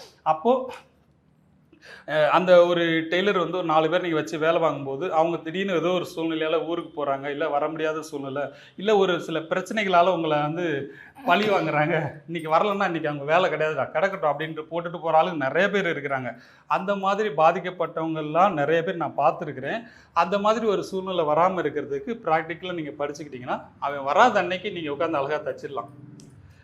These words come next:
அப்போ அவங்களுக்கே ஒரு பயம் வரும், ஐயோ நம்ம போகலன்னா அவங்க அந்த வேலையை பார்த்துருவாங்க அப்படின்ற மாதிரி ஒரு பயம் வரும். முடிஞ்ச வரைக்கும் எல்லாருமே சுயமா தொழில் செய்ய பழகிக்கோங்க.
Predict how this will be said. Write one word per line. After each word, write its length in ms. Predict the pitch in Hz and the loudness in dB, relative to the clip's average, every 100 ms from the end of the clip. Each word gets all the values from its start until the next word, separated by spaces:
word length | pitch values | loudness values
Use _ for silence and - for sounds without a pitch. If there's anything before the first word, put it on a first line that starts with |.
| - - | -14 0
அப்போ 200 | 226 240 | 2 6
அவங்களுக்கே 360 | 202 202 214 220 | 6 4 2 2
ஒரு 140 | 190 | 2
பயம் 260 | 160 170 180 | 2 2 4
வரும், 140 | 156 | 2
ஐயோ 140 | 147 170 | 0 0
நம்ம 200 | 156 147 | -2 -4
போகலன்னா 380 | 165 180 185 147 | 0 0 2 0
அவங்க 160 | 151 | -2
அந்த 120 | 147 | -2
வேலையை 240 | 143 156 151 | 0 2 2
பார்த்துருவாங்க 480 | 143 139 151 135 135 | 0 -2 -4 -4 -6
அப்படின்ற 420 | 127 127 147 135 | -8 -8 -10 -8
மாதிரி 260 | 143 185 202 | -4 0 0
ஒரு 160 | 156 139 | 0 -2
பயம் 280 | 143 160 | -2 -2
வரும். 260 | 147 143 180 - _ - | -4 -4 -8 -10 _ -6
முடிஞ்ச 280 | 175 226 208 | -4 0 0
வரைக்கும் 300 | 180 185 180 | 0 -4 -6
எல்லாருமே 560 | 156 170 170 160 180 202 - | -4 0 0 0 -4 -6 -10
சுயமா 540 | - 170 165 175 185 | -14 -6 -4 -2 -4
தொழில் 260 | 180 147 160 | -4 -4 -6
செய்ய 280 | 151 147 160 | -6 -4 -2
பழகிக்கோங்க. 600 | 139 147 151 139 135 131 | -2 -2 -4 -8 -8 -10